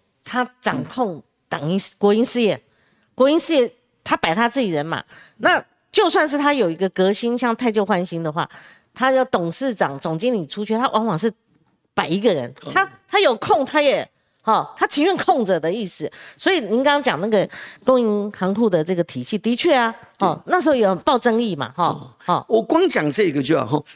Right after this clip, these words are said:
Speaker 2: 那我在讲，刚我们在讲那个技职，讲教育的部分，
Speaker 1: 对。
Speaker 2: 技职教育，蔡总统六年前上任的时候，他到好多个地方演讲，
Speaker 1: 嗯。
Speaker 2: 也到林世忠的学校去演讲，哦。
Speaker 1: 嗯。
Speaker 2: 他演讲就是说，我们应该赶快大幅提振，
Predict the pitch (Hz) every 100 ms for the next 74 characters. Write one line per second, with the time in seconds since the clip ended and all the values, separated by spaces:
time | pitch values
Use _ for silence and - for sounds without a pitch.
0 | - 277 294 180 254 185 190 233 262 277
1 | 180 190 220 151 - 147 175 156 143 131
2 | - 214 143 - 120 123 123 117 180 143
3 | 147 120 127 135 113 180 180 135 131 147
4 | 139 127 - - - 294 269 233 240 247
5 | 202 226 254 196 165 180 190 151 156 -
6 | 170 180 147 131 - 135 143 - - -
7 | - 277 - 214 - - 147 - 240 240
8 | 185 202 160 165 165 160 131 190 185 151
9 | - - 170 175 233 180 202 - 226 165
10 | 185 180 151 139 - 143 135 139 175 -
11 | 123 147 135 170 165 143 - 254 254 254
12 | 190 156 196 190 190 139 165 185 190 -
13 | 120 147 - 170 127 135 131 143 147 196